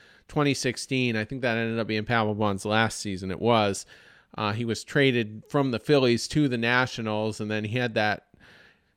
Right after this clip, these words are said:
incident with Harper where they had the, you know, the dust up in the, in the dugout. So, so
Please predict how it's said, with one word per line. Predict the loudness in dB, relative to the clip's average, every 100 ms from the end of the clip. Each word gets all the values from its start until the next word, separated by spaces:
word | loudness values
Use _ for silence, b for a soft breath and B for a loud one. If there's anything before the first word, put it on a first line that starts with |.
| -6
incident | -6 -4 -4 -4
with | -4
Harper | 0 2 2 2 2 2
where | 0
they | 0
had | 0 -2 -2
the, | -2 -2
you | -2
know, | -2
the | -2
dust | -2 -2 -2 -2
up | -2
in | -2 -4
the, | -4 -4
in | -6
the | -2
dugout. | -2 0 0 0 -2 -4
So, | 0 2 2 -2 b b b b b b
so | 6 8 6